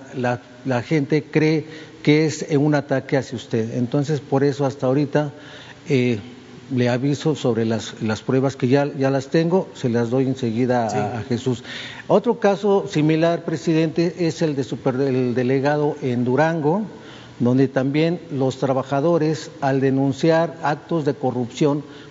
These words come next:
Speaker 1: pues están siendo despedidos. Son sesenta empleados, entre hombres y mujeres, quienes ya desde hace tiempo les dijeron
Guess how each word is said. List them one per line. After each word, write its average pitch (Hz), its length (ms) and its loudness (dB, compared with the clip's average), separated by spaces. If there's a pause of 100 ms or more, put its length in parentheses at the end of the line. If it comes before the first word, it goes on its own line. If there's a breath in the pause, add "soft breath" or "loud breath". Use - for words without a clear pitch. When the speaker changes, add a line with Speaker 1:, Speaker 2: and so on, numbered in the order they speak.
Speaker 1:
pues 135 160 2
están 143 320 -2
siendo 143 320 2
despedidos. 139 760 -2 (420 loud breath)
Son 185 300 4
sesenta 180 760 2
empleados, 160 680 2
entre 127 300 0
hombres 139 360 0
y 131 40 -2
mujeres, 135 600 0
quienes 120 400 -2 (380 loud breath)
ya 170 320 4
desde 139 400 0
hace 160 240 0
tiempo 160 600 0
les 127 200 0
dijeron 156 480 2